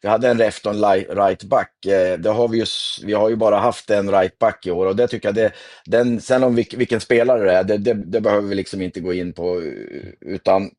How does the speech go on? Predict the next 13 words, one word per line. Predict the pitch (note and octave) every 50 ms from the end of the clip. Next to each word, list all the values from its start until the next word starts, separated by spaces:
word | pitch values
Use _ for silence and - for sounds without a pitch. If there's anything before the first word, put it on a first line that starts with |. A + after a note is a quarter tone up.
| - -
men | F#2 G#2 G#2 G#2 G2+ G2+
däremot | G2 A2 A2 A2+ - A2 G2+ F#2+ - -
just | G2+ G2 F#2 - - -
den, | G#2+ F#2+ F#2+ F#2 F#2+ F#2 D2 -
den | - D#2+ E2+ F#2 F#2 F#2 F#2+ F#2+
delen | F2+ G2+ G#2 A2+ A2 G2+ F#2 F2
i | F2+ F2
backspelet, | E2+ F#2+ F2+ - - - - G#2+ G#2+ G#2 F#2+ -
att | F2+ -
man | F2+ F2
kan | - - F2 E2+
ha | E2 G2+ A2 G#2+ F#2 F2+
en, | F#2 F#2 F#2 F2+